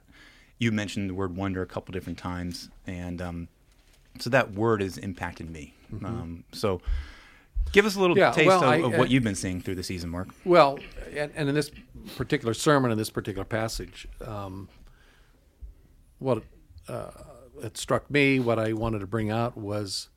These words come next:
Speaker 2: this is, this is not just some, uh, mythical story, some, um, quaint little, uh,
Speaker 1: Not a fairy tale.
Speaker 2: fairy tale,
Speaker 1: Yeah.
Speaker 2: Christmas type story that we, you know, oh, the little baby in the,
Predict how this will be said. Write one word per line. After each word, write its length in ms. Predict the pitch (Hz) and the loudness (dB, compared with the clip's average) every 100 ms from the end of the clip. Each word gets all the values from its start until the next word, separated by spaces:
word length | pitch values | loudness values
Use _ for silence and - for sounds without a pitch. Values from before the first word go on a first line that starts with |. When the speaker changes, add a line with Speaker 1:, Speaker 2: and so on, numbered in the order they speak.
| _ _ _ _ _ _ _ _ _ _ - _ - | _ _ _ _ _ _ _ _ _ _ -20 _ -12
Speaker 2:
this 460 | - 127 139 - | -10 -4 -2 0
is, 200 | 127 - - - | -2 -4 -10 -18
this 280 | 131 135 - | -4 -2 0
is 200 | 123 - | -4 -2
not 260 | 117 113 - | -2 -2 -4
just 300 | 113 107 - | -8 -6 -4
some, 380 | 123 110 101 - _ _ _ _ _ _ _ _ _ _ _ _ _ _ _ _ - | -2 -2 -4 -10 _ _ _ _ _ _ _ _ _ _ _ _ _ _ _ _ -10
uh, 220 | 123 104 | -6 -6
mythical 800 | 98 107 123 - 123 107 101 95 | -6 -4 -4 -2 -2 -2 -2 -4
story, 1080 | - - - 123 113 113 113 107 107 104 98 | -4 -6 -2 0 0 2 2 2 0 -4 -8
some, 480 | - - 104 98 101 - _ _ - - | -8 -6 -6 -6 -10 -18 _ _ -18 -12
um, 400 | 113 101 98 92 - _ _ _ - _ _ _ - _ | -10 -10 -10 -14 -18 _ _ _ -20 _ _ _ -20 _
quaint 440 | - - 117 120 - | -12 -8 -6 -6 -8
little, 380 | 104 101 98 - _ - - _ _ _ - _ _ _ _ - _ _ _ - - - | -8 -6 -8 -12 _ -20 -20 _ _ _ -20 _ _ _ _ -20 _ _ _ -20 -20 -20
uh, 220 | - - - | -18 -14 0
Speaker 1:
Not 140 | 135 | 2
a 20 | 113 | 2
fairy 360 | - 117 110 | 4 4 4
tale. 360 | 104 104 90 123 | 2 0 0 -2
Speaker 2:
fairy 480 | - - 139 127 120 | -8 -6 -2 0 0
tale, 200 | 135 120 | 0 2
Speaker 1:
Yeah. 240 | 113 90 | 2 0
Speaker 2:
Christmas 380 | - 131 - - | -2 -6 -6 -10
type 320 | - 104 - | -6 -8 -8
story 500 | - - 110 107 107 | -12 -6 -4 -2 -4
that 220 | 104 104 | -6 -8
we, 300 | 104 107 104 120 | -8 -8 -8 -8
you 120 | 107 | -8
know, 120 | 104 | -6
oh, 140 | 107 | -8
the 60 | 104 | -8
little 180 | 104 101 | -6 -6
baby 320 | 95 101 104 | -6 -6 -6
in 80 | 104 | -8
the, 120 | 101 | -8